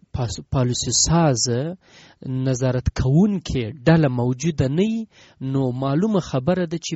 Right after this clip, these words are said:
په اجرایوي، تخنیکي او همدارنګه مدیریتي اړخونو باندې هم خپل تاثیرات لري. زموږ ډېره قوي اندېښنه په دې برخه کې دا ده چې دغه حالت نور دوام ونه کړي.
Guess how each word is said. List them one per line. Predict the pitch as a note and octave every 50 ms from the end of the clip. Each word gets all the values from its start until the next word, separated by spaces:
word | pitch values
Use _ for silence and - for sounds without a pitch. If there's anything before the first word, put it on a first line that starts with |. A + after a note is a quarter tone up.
| -
په | - C3 B2 - C3+
اجرایوي، | A#2 C3+ C3 A#2+ A#2+ A#2 A#2 A#2+ C3 E3 F#3+ F#3+ F3+ E3 -
تخنیکي | - C#3+ A#2+ - - A#2+ A2+ G#2+ - - F3+ F#3 F3 -
او | - C3+ B2 G#2+
همدارنګه | A2 C3 A#2+ A#2+ B2+ C#3 C#3 C#3 C3+ B2+ B2+ B2 B2+
مدیریتي | C3 C3 A#2+ C3+ B2+ C3 B2+ - - - -
اړخونو | C3 A#2+ A2+ - - C#3 B2 A#2+
باندې | A#2 A#2+ A2+ A2+ A2+ G#2+ -
هم | C3 B2+
خپل | - - - - A#2
تاثیرات | - - A2 G#2+ - - - G#2+ A2 B2+ - - -
لري. | G#2 - - _ _ _ - - - - - - - -
زموږ | D#3+ D#3 D3+ E3 G3 G#3+ A#3 A3 F#3+ D#3+ D3 D3 C3+ -
ډېره | F#3+ G#3+ A3+ G#3+ F#3+ C#3 B2 A#2+ A2 G#2+ - - - _ _ - - - _ _ - A#2+ A#2 - -
قوي | - - D3 D#3 F3+ A#3 D4 -
اندېښنه | F3+ D#3+ D3 C3+ C3 B2+ A#2+ - - C3+ C3
په | - - A#2+
دې | A2+ - B2+ A#2+ A#2 B2
برخه | A2+ - - - B2
کې | - - B2
دا | A2+ B2 B2+ C#3+
ده | D3 E3+
چې | E3 - - F3 E3+ E3+ _ - - _ - C3+ B2 A2+ D#3
دغه | D#3 D3 C3+ C3+ A2+ A2 - - -
حالت | C3 B2 C3 D3 D3 _ - C3+
نور | B2+ C3 C3+ C3 A#2+ A2+ B2
دوام | A#2 A2 A2+ B2 C#3+ D#3+ E3+
ونه | F3+ F3+ F3+ F#3
کړي. | - - - F3